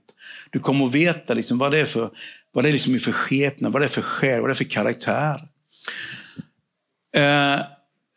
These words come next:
i närheten av kyrkan där jag är pastor numera, där är det en man som brukar prata med, och han kom till mig häromdagen och sa att det är så han, det har varit så oroligt nu hemma i våran källare.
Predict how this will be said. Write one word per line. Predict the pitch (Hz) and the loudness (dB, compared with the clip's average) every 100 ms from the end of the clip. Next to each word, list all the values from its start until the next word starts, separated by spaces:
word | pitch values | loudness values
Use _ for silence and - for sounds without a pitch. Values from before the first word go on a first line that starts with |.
| _ | _
i | 156 | 2
närheten | 160 175 147 165 | 4 4 2 2
av | 165 | 2
kyrkan | 202 196 180 147 143 | 4 2 2 0 2
där | |
jag | 156 151 143 | 2 4 4
är | 135 | 2
pastor | 135 147 143 135 127 | 0 0 0 0 0
numera, | 139 139 135 127 - _ | 0 0 0 -2 -6 _
där | 233 139 135 | -6 0 0
är | 143 - - 156 - 156 | 0 -2 -2 -2 0 2
det | 139 | 2
en | 139 | 2
man | 139 127 | 2 0
som | 123 127 | -2 -2
brukar | 123 123 | -2 -2
prata | 139 135 - | -2 -2 0
med, | 127 131 127 | 0 0 0
och | 120 | -2
han | 135 | -4
kom | 135 143 | -2 -4
till | 135 | -2
mig | 143 | -2
häromdagen | 127 123 131 123 | 0 0 0 0
och | 117 | 0
sa | - 127 131 | 0 0 -2
att | - - - | -4 -6 -2
det | 127 | 0
är | |
så | 117 135 | 0 0
han, | 131 135 - _ _ _ _ _ _ - | 0 -2 -6 _ _ _ _ _ _ -8
det | - | -2
har | |
varit | 127 - | 0 2
så | 143 | 2
oroligt | 156 143 117 123 | 2 2 0 0
nu | 143 123 127 | 2 2 0
hemma | 123 131 131 110 | -2 0 0 0
i | |
våran | 120 131 110 | 0 -2 -2
källare. | - 120 131 107 107 98 | 0 0 0 0 -2 -4